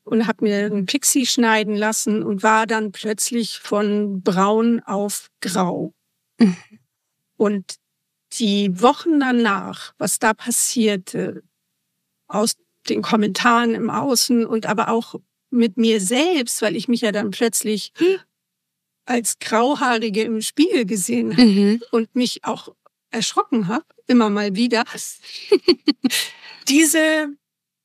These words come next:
Speaker 1: Verwandlung hat mich dann sozusagen in diese Phase reingezogen.
Speaker 2: Was waren denn die Kommentare von außen?
Speaker 1: Also das war ganz unterschiedlich.
Speaker 2: Aha.
Speaker 1: Also eine Kollegin zum Beispiel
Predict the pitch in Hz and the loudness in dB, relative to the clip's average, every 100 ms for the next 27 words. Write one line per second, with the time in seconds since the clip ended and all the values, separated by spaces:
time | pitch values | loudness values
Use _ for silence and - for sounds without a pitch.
0 | _ _ - 240 208 233 302 - 285 285 | _ _ -6 -4 0 2 0 -2 -2 -2
1 | 277 269 226 247 - - - 247 240 - | -2 -4 -4 -4 -6 -10 -2 -2 -2 -6
2 | 220 208 208 208 233 - 208 185 226 214 | -4 0 0 -2 -4 -4 -2 0 2 2
3 | 208 202 202 247 208 190 185 202 214 - | 2 0 -2 0 0 0 0 0 -2 -6
4 | - 196 196 214 208 202 196 196 220 _ | -6 0 0 0 -2 -2 -2 -2 -4 _
5 | _ _ _ _ _ _ _ - 214 202 | _ _ _ _ _ _ _ -4 0 2
6 | 208 175 - - - - _ - 226 240 | 0 0 -4 -6 -10 -14 _ 2 4 4
7 | 302 269 196 185 190 185 185 180 - - | 2 2 0 0 0 0 -2 -8 -8 -6
8 | 175 190 - _ _ _ _ _ _ _ | -4 -2 -4 _ _ _ _ _ _ _
9 | - 202 175 190 - 220 - - 202 185 | 2 2 2 -4 -2 -2 -2 -2 -4 -2
10 | 220 240 262 - - - - 214 233 - | 0 0 0 -2 -4 -4 -2 0 0 -2
11 | - 277 - 370 - 226 196 233 233 196 | -4 -4 -4 -6 -6 -4 -2 2 2 2
12 | 196 196 - 214 208 185 233 190 214 277 | -2 -2 -2 -2 -2 -2 0 2 2 0
13 | 262 - 240 220 220 240 226 220 | 0 2 2 2 0 -2 0 -2